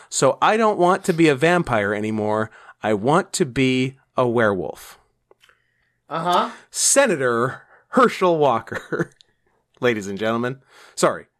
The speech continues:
Speaker 1: future senator. If you play your cards right.
Speaker 2: Oh, oh, oh, oh, oh. I was, I, I was thinking I'd seen him in a movie, which I have.
Speaker 1: Mm-hmm.
Speaker 2: He was in, he was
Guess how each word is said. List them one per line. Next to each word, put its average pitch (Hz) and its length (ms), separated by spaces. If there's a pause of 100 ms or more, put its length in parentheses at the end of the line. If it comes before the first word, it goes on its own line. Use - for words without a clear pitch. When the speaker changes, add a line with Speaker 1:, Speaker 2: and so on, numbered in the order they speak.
Speaker 1:
future 120 340
senator. 90 460 (760)
If 120 200
you 110 440 (420)
play 139 160
your 104 120
cards 95 320
right. 87 160
Speaker 2:
Oh, 135 40
oh, 123 400
oh, 123 240
oh, 123 400
oh. 123 100 (540)
I 160 180
was, 170 140 (260)
I, 180 140 (100)
I 196 100
was 175 160
thinking 226 280
I'd 185 220
seen 165 280
him 165 80
in 165 80
a 143 40
movie, 127 540 (140)
which 127 160
I 120 80
have. 107 380 (120)
Speaker 1:
Mm-hmm. 131 140
Speaker 2:
He 143 80
was 143 160
in, 147 260
he 170 160
was 156 280